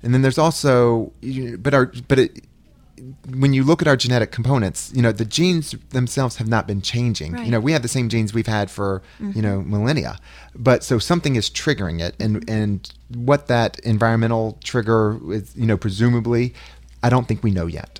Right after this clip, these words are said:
Speaker 2: Mm-hmm.
Speaker 1: Okay, so we know that there's definitely an increase. You know, we know that it's happening. And I think, you know, if you look and say, "I, i-, is there something happening?" You know, I don't, it's all hypothesis, so I don't
Speaker 2: Okay.
Speaker 1: wanna,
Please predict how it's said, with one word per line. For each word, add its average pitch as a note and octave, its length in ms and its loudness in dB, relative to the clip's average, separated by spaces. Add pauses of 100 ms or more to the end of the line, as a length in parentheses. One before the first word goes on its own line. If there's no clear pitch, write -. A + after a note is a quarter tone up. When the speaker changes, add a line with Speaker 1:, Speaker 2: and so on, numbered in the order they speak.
(120)
Speaker 2:
Mm-hmm. F#3 280 -10
Speaker 1:
Okay, G2 200 -2
so A#2 180 -2
we G#2+ 140 0
know B2+ 180 4
that D3 120 0
there's B2 160 0
definitely A#2 360 0
an G#2 100 -2
increase. G2 520 -4 (260)
You A2 80 -6
know, F2+ 180 -2
we G#2 180 -2
know A#2 180 4
that A#2 140 2
it's F2 80 -6
happening. F2 340 -6 (340)
And - 80 -8
I B2+ 40 0
think, D3 240 -4
you C#3+ 80 2
know, A#2 80 2
if A2+ 100 -2
you A#2+ 100 -2
look A#2 220 2
and G#2+ 100 -2
say, G#2 400 2 (480)
"I, - 140 -12 (800)
i-, A#2 180 -6
is C3 140 2
there B2+ 100 4
something A#2+ 340 0
happening?" G#2+ 680 0 (680)
You C3+ 180 0
know, C3 60 6
I C3 60 8
don't, C3+ 220 4
it's B2+ 160 2
all C3 140 6
hypothesis, G#2 600 -2
so - 80 0
I B2 60 4
don't A#2+ 100 4
Speaker 2:
Okay. G2 60 0
Speaker 1:
wanna, G#2 240 0